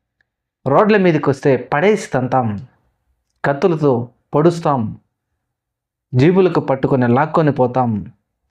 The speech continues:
నిన్ను అధః పాతాళానికి తొక్కుతాం జగన్, నీ అంతు చూస్తాం జగన్." ఈ మాటలు అన్నది అనేకం, ఇందులో నేను చెప్పింది ఒక వన్ పర్సెంట్ మాత్రమే.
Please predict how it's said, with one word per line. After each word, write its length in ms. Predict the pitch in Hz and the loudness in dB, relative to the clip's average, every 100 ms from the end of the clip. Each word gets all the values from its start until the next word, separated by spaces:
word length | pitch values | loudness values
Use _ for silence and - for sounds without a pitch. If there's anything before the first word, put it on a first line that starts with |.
| _ _ 170 | _ _ 2
నిన్ను 200 | 202 170 | 4 4
అధః 400 | 131 233 254 - | 4 2 0 0
పాతాళానికి 540 | 190 220 208 185 160 | 0 0 0 0 0
తొక్కుతాం 560 | 147 127 135 135 110 104 - | -4 -4 -2 -2 -2 -8 -4
జగన్, 440 | 135 175 151 107 - _ _ _ _ _ 135 | 0 2 2 -2 -6 _ _ _ _ _ 0
నీ 160 | 131 | 2
అంతు 260 | 123 165 160 | 2 2 2
చూస్తాం 460 | - 147 - 139 117 | 0 0 -2 -4 0
జగన్." 460 | 127 147 123 101 - _ _ _ _ _ _ _ _ _ _ _ _ 131 | 0 2 0 -4 -10 _ _ _ _ _ _ _ _ _ _ _ _ 2
ఈ 100 | 135 | 4
మాటలు 380 | 131 139 143 | 2 0 -2
అన్నది 500 | 127 123 120 104 - _ _ _ _ _ _ _ _ - | 0 0 0 0 -4 _ _ _ _ _ _ _ _ -2
అనేకం, 640 | 131 226 254 254 151 110 - _ _ 143 | 2 2 2 2 0 -4 -12 _ _ 2
ఇందులో 280 | 160 160 | 4 4
నేను 200 | 139 127 | 2 0
చెప్పింది 640 | 117 120 147 143 107 - - _ _ _ _ _ | 0 -2 2 2 2 -4 -10 _ _ _ _ _
ఒక 140 | 123 127 | -4 -2
వన్ 300 | 120 156 160 | 0 -2 -2
పర్సెంట్ 320 | 156 151 139 | -2 -2 0
మాత్రమే. 440 | 120 113 104 98 | -2 -2 -4 -8